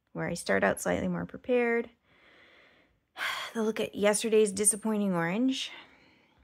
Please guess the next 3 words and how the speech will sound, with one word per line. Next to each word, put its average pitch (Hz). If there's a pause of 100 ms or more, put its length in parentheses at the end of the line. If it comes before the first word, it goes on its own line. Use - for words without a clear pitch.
(1600)
Garden 175
District 208
Azalea. 190